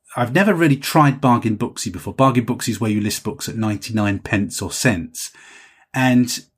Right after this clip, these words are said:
I've, I think it's the second time I've tried Bargain Booksy, and it really isn't working for me at ninety-nine pence or cents. On the day I did that promo, wait for it, and, and we know Don't Tell Meg converts because I've, I, it, when it converts for free,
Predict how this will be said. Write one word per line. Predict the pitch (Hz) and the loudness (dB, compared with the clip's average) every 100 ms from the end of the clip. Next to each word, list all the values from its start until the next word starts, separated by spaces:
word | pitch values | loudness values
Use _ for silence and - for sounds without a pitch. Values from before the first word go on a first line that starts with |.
| _ _ - | _ _ 0
I've, | 143 143 147 | 4 4 4
I | |
think | 151 165 | -4 -4
it's | 120 | -6
the | - | -6
second | - 185 147 147 | -4 -4 -2 -4
time | - 156 | 0 2
I've | 147 | 2
tried | - 95 - | -2 -8 -6
Bargain | 95 87 85 | -8 -8 -10
Booksy, | 95 - 90 87 - - | -10 -10 -10 -12 -18 -14
and | 113 | -8
it | 117 | -6
really | 127 120 156 135 | 0 4 6 8
isn't | 123 120 120 | 6 4 0
working | 120 110 - 87 | 0 0 -4 -6
for | 104 | -6
me | 90 82 - - | -10 -12 -12 -8
at | 107 | -6
ninety-nine | 113 110 - 113 104 98 | -2 -4 -4 -4 -4 -4
pence | - 101 - | -4 -6 -6
or | 101 | -10
cents. | 98 107 87 - | -8 -8 -8 -8
On | 135 | -4
the | 120 | -4
day | 120 151 170 | 2 2 4
I | 180 | 2
did | 156 147 | -2 -2
that | 143 139 | -2 -2
promo, | - 117 92 78 104 - _ _ _ _ _ _ | 0 0 0 -8 -10 -16 _ _ _ _ _ _
wait | 147 170 | 0 0
for | - 98 | -4 -6
it, | 104 - _ _ _ _ | -6 -8 _ _ _ _
and, | 139 139 | 0 2
and | 143 131 | 4 6
we | 131 | 6
know | 165 214 | 4 4
Don't | 143 104 - | 2 -2 -4
Tell | 104 | -4
Meg | 95 - | -4 -6
converts | 101 92 92 120 - | -8 -4 -4 -4 -6
because | - 110 120 - - - | -8 -2 0 0 -4 -6
I've, | 117 - | -6 -4
I, | 120 | -2
it, | 117 123 - _ | -2 -4 -6 _
when | 117 | -8
it | 113 110 | -6 -6
converts | 120 156 143 | 2 2 2
for | - | -4
free, | - - 180 90 117 | -6 2 2 2 -6